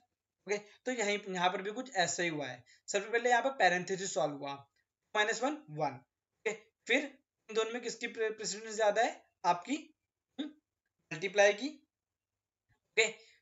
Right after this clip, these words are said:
तो देखो multiply या फिर अगर same precedence या associativity लग रही होगी तो क्या आप कैसे solve करोगे इसे, left to right। okay, left to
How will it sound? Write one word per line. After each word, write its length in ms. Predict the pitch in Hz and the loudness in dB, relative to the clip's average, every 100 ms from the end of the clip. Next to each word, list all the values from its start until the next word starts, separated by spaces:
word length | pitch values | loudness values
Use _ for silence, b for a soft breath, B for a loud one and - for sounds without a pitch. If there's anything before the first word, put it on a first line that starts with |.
| - | -4
तो 60 | |
देखो 200 | 190 190 226 | -2 0 0
multiply 520 | 190 180 202 208 254 - _ _ _ | -2 -4 2 2 2 -2 _ _ _
या 80 | 180 | 0
फिर 120 | 180 233 | 2 2
अगर 120 | 254 | 2
same 320 | 254 208 233 | 2 -2 -2
precedence 460 | 247 - 214 240 240 | -2 -6 -4 -2 4
या 60 | 233 | 2
associativity 680 | 202 190 208 185 214 208 | 2 -8 -8 -8 -8 -6
लग 180 | 226 220 | -2 -2
रही 100 | 208 | 0
होगी 200 | 214 220 | -2 -2
तो 100 | 233 | -6
क्या 140 | 233 247 247 | -2 -2 0
आप 160 | 185 196 | -2 -2
कैसे 180 | 208 196 | -4 -4
solve 200 | 202 208 | -4 -6
करोगे 300 | 208 208 202 | -2 -2 0
इसे, 180 | 202 240 349 - b b - | -2 -2 -4 -8 b b -6
left 280 | 170 165 - | -2 -2 -4
to 80 | 254 359 370 _ _ _ _ | -4 -4 -6 _ _ _ _
right। 220 | 139 127 _ _ | -8 -8 _ _
okay, 200 | 175 180 233 - _ _ _ - | -2 2 0 -2 _ _ _ -14
left 160 | 151 - | -14 -6
to 100 | 269 | -6